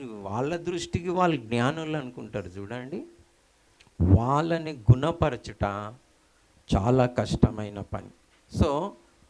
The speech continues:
చాలా టఫ్ అయిపోతుంది మీరు ఒకవేళ కనుక మీరు జ్ఞానులు అనుకుంటే. So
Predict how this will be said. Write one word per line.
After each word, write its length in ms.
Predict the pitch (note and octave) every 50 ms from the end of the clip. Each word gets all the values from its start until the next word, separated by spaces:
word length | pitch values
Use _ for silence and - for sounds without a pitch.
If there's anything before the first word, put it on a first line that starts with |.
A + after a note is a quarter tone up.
| - -
చాలా 280 | - C#3+ D3+ D#3 E3+ F3
టఫ్ 460 | - - - - C#3 C3+ - - - G3
అయిపోతుంది 480 | F#3+ F3 - - D3+ - - A#2 A2 A2+
మీరు 320 | A2+ A2+ A2 G#2 A2 - - -
ఒకవేళ 560 | A2 - - B2 G#2+ A2+ B2 C3 C3+ C3+ C3
కనుక 640 | A#2 A#2 A2+ A2+ A#2 A#2 - A#2 A2+ G#2+ G#2+ G#2 - - _ _ _ _ _ _ _ -
మీరు 560 | G2+ A#2+ B2 A#2+ A#2 A2+ A#2 A2+ A2 A2+ G2 - - _ _ _ G2
జ్ఞానులు 920 | G2 F#2+ G#2+ A2+ A#2 A#2 B2 C3+ C#3+ D3 D3 D3+ D3+ D3 D3 C#3 C3 B2
అనుకుంటే. 1000 | A2+ G#2+ A2 A2 G#2+ - G2+ G#2 G#2 G2 - - A#2 A2+ A#2 A#2 A2 G2+ - - - - - - _ _ _ _ _ _ _ _ _ _ _ _ _ _ _ _ _ _ _ _ _ _ _ _ _ _ _ _ _ _ _ _ _ _ _ _ _ _ _ _ _ _ _ _ _ _ _ _ _ _ _ _ _ _ _ _ _ _ _ _ _ _ _ _ _ _ _ _ - - _ _ _ - -
So 300 | - F#3 F3+ E3+ E3+ F3